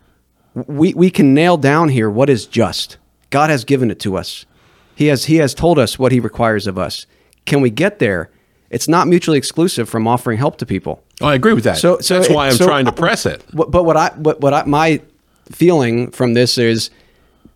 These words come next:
Speaker 1: if we were having a conversation about how we can offer help to those who, who need to, you know, to give up their baby for adoption, mothers need help with caring for their kids, that it would, it would kind of be frowned upon if I were like, "Well, we can't have that conversation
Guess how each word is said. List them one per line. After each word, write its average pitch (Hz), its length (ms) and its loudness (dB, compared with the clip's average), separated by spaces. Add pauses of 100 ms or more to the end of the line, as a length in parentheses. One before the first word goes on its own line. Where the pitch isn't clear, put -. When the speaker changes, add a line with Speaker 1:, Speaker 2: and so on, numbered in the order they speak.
Speaker 1:
if 135 160 2
we 170 120 4
were 180 100 4
having 156 240 2
a 127 40 0
conversation 127 840 2
about 113 440 0
how 135 140 2
we 135 120 4
can 123 140 2
offer 117 280 0
help 117 260 -2
to 120 80 0
those 113 320 2
who, 113 240 2
who 117 300 0
need 117 260 2 (280)
to, 104 240 -2 (120)
you 107 100 -4
know, 92 140 -4
to 98 60 -10
give 131 140 -2
up 120 100 -4
their 110 80 -2
baby 113 260 -2
for 95 160 -6
adoption, 143 640 0 (300)
mothers 110 340 -2
need 110 140 -2
help 113 200 -2
with - 280 -10
caring 120 220 0
for 110 100 -2
their 98 120 -2
kids, 170 480 0 (600)
that 135 180 2
it 139 60 6
would, 139 180 2
it 151 60 -2
would 139 120 2
kind 156 160 0
of 147 60 0
be 135 60 2
frowned 139 420 0
upon 104 480 -2 (220)
if 131 140 -4
I 131 120 4
were 131 120 4
like, 120 260 2 (300)
"Well, 120 100 2
we 151 100 2
can't 156 220 0
have 143 140 0
that 139 120 2
conversation 117 800 0